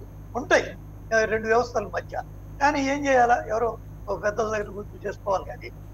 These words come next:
ఈ విధంగా ఘర్షణ వాతావరణంలోనే పోతే అది చివరికి ఏమవుతుందంటే మన రాష్ట్రం మీద ప్రభావం పడుతుంది. మన రాష్ట్రం అంటే ఇది ఒక లిటిగెంట్ రాష్ట్రం,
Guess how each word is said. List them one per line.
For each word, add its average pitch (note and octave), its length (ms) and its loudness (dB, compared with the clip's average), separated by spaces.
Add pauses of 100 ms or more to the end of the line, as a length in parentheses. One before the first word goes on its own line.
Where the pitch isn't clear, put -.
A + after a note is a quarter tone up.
(160)
ఈ D4+ 40 6
విధంగా C#4+ 580 4 (300)
ఘర్షణ A3+ 260 -2
వాతావరణంలోనే A3+ 800 -2 (340)
పోతే A3 360 0 (360)
అది B3 340 4
చివరికి B3 420 0
ఏమవుతుందంటే A#3 680 0 (240)
మన G#3 100 -2
రాష్ట్రం G3+ 520 2 (500)
మీద A#3 160 4 (400)
ప్రభావం A3+ 360 6
పడుతుంది. - 500 -2 (300)
మన G#3 100 -4
రాష్ట్రం C4 440 4
అంటే B3+ 460 4 (200)
ఇది C4+ 100 0
ఒక B3 140 2
లిటిగెంట్ C4+ 500 -2
రాష్ట్రం, A3 440 2